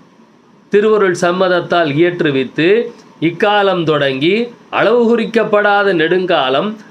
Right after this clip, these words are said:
அளவு குறிக்கப்படாத அற்புத சித்திகள் எல்லாம் விளங்க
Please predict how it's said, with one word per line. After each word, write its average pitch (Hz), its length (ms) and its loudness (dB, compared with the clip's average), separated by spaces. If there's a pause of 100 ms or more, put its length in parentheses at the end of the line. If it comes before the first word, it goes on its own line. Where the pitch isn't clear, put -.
அளவு 196 320 2
குறிக்கப்படாத 214 760 0
அற்புத 208 440 2
சித்திகள் 202 460 0
எல்லாம் 190 440 0
விளங்க 160 680 0